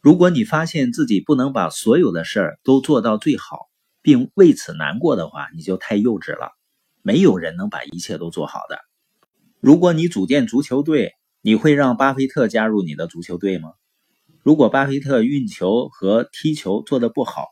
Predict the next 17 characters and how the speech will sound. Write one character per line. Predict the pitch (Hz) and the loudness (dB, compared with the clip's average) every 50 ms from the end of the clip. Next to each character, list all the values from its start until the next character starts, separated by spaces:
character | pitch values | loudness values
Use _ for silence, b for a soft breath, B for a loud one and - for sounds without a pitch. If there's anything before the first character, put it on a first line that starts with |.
| _ _ - | _ _ -10
你 | - 98 | -8 -6
会 | 92 - 143 135 | -2 0 0 0
看 | - - - 131 | 0 -2 -4 -4
不 | 113 107 | -4 -4
起 | - - - - | -6 -10 -16 -14
他 | - - 82 | -12 -10 -8
吗？ | 85 85 80 80 _ _ _ _ _ _ _ _ _ _ _ _ _ _ _ | -8 -10 -10 -12 _ _ _ _ _ _ _ _ _ _ _ _ _ _ _
他 | - - 135 | -2 0 2
应 | 143 151 165 156 | 2 2 0 2
该 | 160 160 156 | 2 2 2
为 | 156 160 139 | 2 2 0
此 | 110 - - 117 | 0 -2 -4 -6
感 | - - 76 78 | -4 -4 -4 -4
到 | 92 104 | -4 -4
耻 | - - - - 90 | -6 -6 -10 -8 -6
辱 | 92 143 123 78 - - | -6 -4 -4 -6 -8 -10
吗？ | - | -16